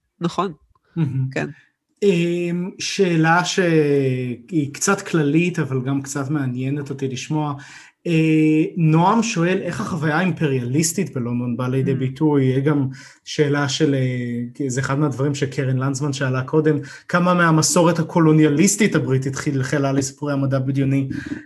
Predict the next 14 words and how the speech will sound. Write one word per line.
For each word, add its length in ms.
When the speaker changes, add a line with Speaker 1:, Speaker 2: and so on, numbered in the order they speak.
Speaker 2:
אה, 220
ופנטזיה. 720
כלומר, 440
אה, 260
לונדון 500
עצמה 340
הייתה 640
מרכז 600
אימפריאלי, 840
ואני 260
יכול 180
להגיד 160
לך 120
שנגיד, 380